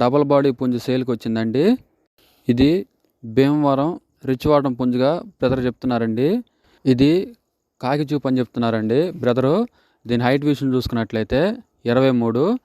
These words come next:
దీని బరువు విషయం చూసుకున్నట్లయితే మూడు కేజీలు పైగా ఉంటుందని చెప్తున్నారండి బ్రదరు. త్రీ కేజెస్ above. దీని వయసు విషయం చూసుకున్నట్లయితే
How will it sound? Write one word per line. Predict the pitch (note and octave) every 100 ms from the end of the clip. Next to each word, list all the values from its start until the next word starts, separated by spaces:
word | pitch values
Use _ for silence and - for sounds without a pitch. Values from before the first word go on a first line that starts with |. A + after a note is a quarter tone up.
| _ _ _ _ _
దీని | - A#2+ A2+
బరువు | C3 D3 D#3
విషయం | D3 C#3
చూసుకున్నట్లయితే | C3 - A#2+ A2 A2+ A2 C3 G3+ - _ _ A#2+
మూడు | C3 C3
కేజీలు | C#3 C3+ C3+ B2+
పైగా | C3 C#3+ C#3
ఉంటుందని | B2 B2 A#2
చెప్తున్నారండి | - A2+ A2 G#2+ C3+ A3 D4 _ _
బ్రదరు. | A#2 A#2 B2 E3 B3 - _ _ _ _ _
త్రీ | - C#3 C#3
కేజెస్ | C#3 C#3 - C3 B2
above. | B2+ E3+ B3 _ _ _
దీని | B2+ B2 C3
వయసు | D3+ D#3+
విషయం | D3 D3 C3
చూసుకున్నట్లయితే | - A#2+ A2+ A2+ G#2+ B2